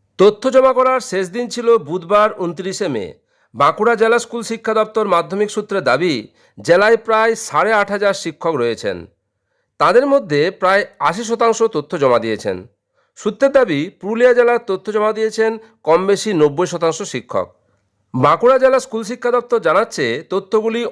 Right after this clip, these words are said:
অনলাইনে আপলোড করে রাখা হবে, এতে আখেরে শিক্ষকদেরই সুবিধা হবে ভবিষ্যতে।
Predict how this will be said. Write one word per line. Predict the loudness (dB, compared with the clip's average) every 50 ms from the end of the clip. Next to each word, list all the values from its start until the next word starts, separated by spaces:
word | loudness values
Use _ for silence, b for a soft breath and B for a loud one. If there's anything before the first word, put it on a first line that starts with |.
| 0 2
অনলাইনে | 2 4 4 4 4 4 2 0 0 2 2 0
আপলোড | 0 0 -2 -4 -4 -4 -4
করে | -2 0
রাখা | 2 0 0 0 0 -2
হবে, | -2 -2 -6 -12 -16 _ _ _ _ _ _ _ -12
এতে | -6 0 2 2 4 2
আখেরে | 2 2 0 0 2 2 0 0 -2 -6
শিক্ষকদেরই | -8 -12 -8 -4 -2 -2 0 0 -2 -4 -4
সুবিধা | -6 -6 -6 -4 0 0 2
হবে | 2 4 4 2 2
ভবিষ্যতে। | 2 0 -4 -4 -4 -4 -6 -8 -8 -10